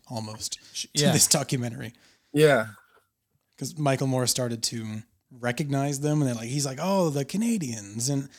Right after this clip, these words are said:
Speaker 1: uh, it started to bug me more and more and Michael Moore when he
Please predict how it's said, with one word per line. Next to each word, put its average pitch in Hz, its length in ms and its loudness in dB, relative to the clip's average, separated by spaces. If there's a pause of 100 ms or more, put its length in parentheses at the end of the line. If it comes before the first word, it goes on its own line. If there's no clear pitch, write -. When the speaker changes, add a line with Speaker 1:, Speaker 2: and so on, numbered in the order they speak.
(440)
Speaker 1:
uh, 143 260 2
it 147 140 2
started 180 320 2
to 185 80 0
bug 147 220 0
me 147 140 0
more 139 440 2
and 110 340 -8 (340)
more 131 400 -2
and 113 240 -6
Michael 123 360 -4
Moore 123 440 -2
when 117 200 -6
he 113 440 -8